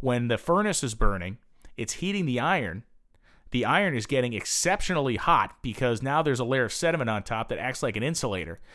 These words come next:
So it's taking all that much more heat to filter through the sediment and then actually heat the water up. The same can be said for the fire tubes. The fire tubes inside the boiler start to get caked with this sediment. It gets baked on them, basically.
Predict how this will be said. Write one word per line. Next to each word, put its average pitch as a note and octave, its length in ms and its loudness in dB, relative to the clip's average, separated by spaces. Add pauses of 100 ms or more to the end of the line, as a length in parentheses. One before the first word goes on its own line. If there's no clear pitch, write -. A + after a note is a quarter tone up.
(140)
So C3+ 160 0
it's A#2+ 120 -2
taking C#3 340 2
all D3 280 4
that D#3+ 200 4
much C#3 260 -2
more B2 200 2
heat E3+ 400 -4
to A#2 100 -8
filter C3 420 0
through C3+ 380 4
the F3 80 2
sediment A2 500 0 (240)
and A2 120 -2
then A#2+ 120 2
actually B2 420 -2
heat - 280 -6
the G2 80 -4
water C3+ 400 2
up. - 140 -16 (400)
The B2+ 80 -2
same D#3+ 260 2
can D3+ 120 -2
be A#2+ 100 0
said D#3 340 2
for B2+ 280 2
the A#2+ 100 0
fire E3 380 0
tubes. - 500 -4
The G#2+ 160 -6
fire C#3+ 320 0
tubes A#2+ 340 -2
inside B2+ 360 2
the A2+ 60 -4
boiler B2 360 2
start A#2+ 260 -2
to B2 80 -8
get A#2+ 240 -8
caked - 480 -4 (280)
with B2+ 260 2
this B2 200 2
sediment. D3 380 2
It - 60 -8
gets G2 180 -6
baked D3 420 0
on D#3 200 2
them, B2 120 -2
basically. F2+ 640 -6